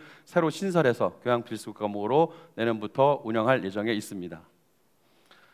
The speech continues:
다음은 융합교육입니다. 아, 에이아이와 전공 연계 융합교육을 계획하고 있습니다. 현재 단과대학 특성에 맞춘 에이아이 교과 운영을 경제통상대학에서 에이아이 시대의 경제통상 이해,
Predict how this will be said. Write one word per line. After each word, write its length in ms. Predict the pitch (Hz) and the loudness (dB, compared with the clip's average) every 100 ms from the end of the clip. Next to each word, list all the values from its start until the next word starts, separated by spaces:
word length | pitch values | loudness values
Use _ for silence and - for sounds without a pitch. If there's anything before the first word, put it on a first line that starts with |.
| _ _ _ _ _ | _ _ _ _ _
다음은 340 | 127 147 165 - | 2 4 2 -2
융합교육입니다. 960 | 135 175 175 156 131 110 104 95 98 92 _ _ _ _ _ _ - - - | 6 8 8 2 -2 -2 -6 -6 -8 -10 _ _ _ _ _ _ -20 -20 -2
아, 140 | 107 | 0
에이아이와 600 | 131 160 180 160 120 147 | 6 8 10 8 8 6
전공 440 | 160 135 151 165 165 | 4 -2 2 4 4
연계 360 | 120 120 147 | 2 2 2
융합교육을 1120 | 123 131 143 139 123 120 104 98 147 180 95 98 | 2 2 2 0 -2 -2 -2 -2 -2 -4 -6 -4
계획하고 420 | 120 117 120 110 | -2 -2 -2 -4
있습니다. 500 | 104 110 101 95 85 - - _ | -6 -6 -6 -4 -6 -8 -20 _
현재 380 | 151 127 123 165 147 | -2 4 4 4 -2
단과대학 480 | 131 156 156 156 | 0 4 6 6
특성에 340 | 156 151 160 156 | 4 -2 0 4
맞춘 480 | 110 - - 110 - | 2 2 -4 -6 0
에이아이 300 | 117 135 143 | 4 6 6
교과 340 | 139 113 135 120 | 4 0 4 4
운영을 540 | 113 123 95 107 156 | 4 -2 -2 -2 -4
경제통상대학에서 1300 | - 117 123 127 120 120 117 113 104 104 143 156 - - | -4 -2 0 -2 -2 -2 2 2 2 2 2 2 0 -2
에이아이 280 | 117 147 151 | 4 4 4
시대의 260 | - 156 | 0 -2
경제통상 580 | 151 110 117 117 110 127 | -2 -4 -4 -4 0 0
이해, 300 | 98 95 76 | 0 -4 -6